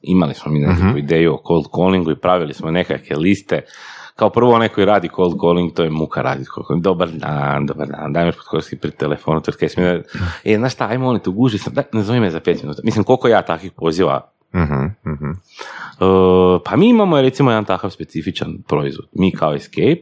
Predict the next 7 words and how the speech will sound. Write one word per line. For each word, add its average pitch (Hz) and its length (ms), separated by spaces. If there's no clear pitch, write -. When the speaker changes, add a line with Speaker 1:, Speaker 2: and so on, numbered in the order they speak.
Speaker 1:
imamo 101 160
Speaker 2:
Mhm. 98 80
Speaker 1:
jedan 95 140
takav 90 260
specifičan 87 580
proizvod. 71 440
Imamo 98 440